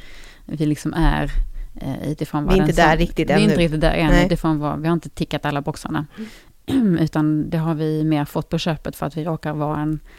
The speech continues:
Speaker 1: eh, en tech-hub
Speaker 2: Mm.
Speaker 1: rent generellt. Men för att bli en fintech-hub så måste vi liksom kämpa lite mer. Eh, och sen så att vi, ja, men en, en liten marknad. Eh,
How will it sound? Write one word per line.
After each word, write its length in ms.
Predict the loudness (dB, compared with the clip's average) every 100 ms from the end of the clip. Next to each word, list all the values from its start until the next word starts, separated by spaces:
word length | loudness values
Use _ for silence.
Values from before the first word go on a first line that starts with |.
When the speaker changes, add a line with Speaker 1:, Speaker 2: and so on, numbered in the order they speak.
| -20
Speaker 1:
eh, 260 | -12 -10 -10
en 260 | -6 -4 -4
tech-hub 720 | -4 -6 -6 -6 -2 -2 -2 -4
Speaker 2:
Mm. 240 | 2 2 2
Speaker 1:
rent 280 | -2 -4 -2
generellt. 480 | -2 0 -4 -6 -6
Men 100 | -4
för 100 | -4
att 40 |
bli 100 | 0
en 100 | 0
fintech-hub 680 | 0 0 0 -2 -2 -4 -4
så 400 | -6 -6 -4 -6 -10 -20 -20 -4
måste 240 | -2 -2
vi 40 |
liksom 220 | -4 -2 -2
kämpa 300 | -2 -2 -4
lite 240 | -4 -2
mer. 200 | -4 -4 -10 _ _ _ _ _ _ _ -18 -4
Eh, 580 | -2 0 -2 -4 -4 -6 -10 -20 -20 -20 -20 -20 -10
och 100 | -2
sen 140 | 2 2
så 80 | 2
att 80 |
vi, 440 | 0 0 2 0 0
ja, 180 | 0 2
men 180 | 2 4
en, 200 | 2 2
en 140 | 2
liten 280 | 2 2 2
marknad. 480 | 2 0 0 0 -2 -12 -8
Eh, 840 | -4 -2 -2 -4 -6 -6 -8 -8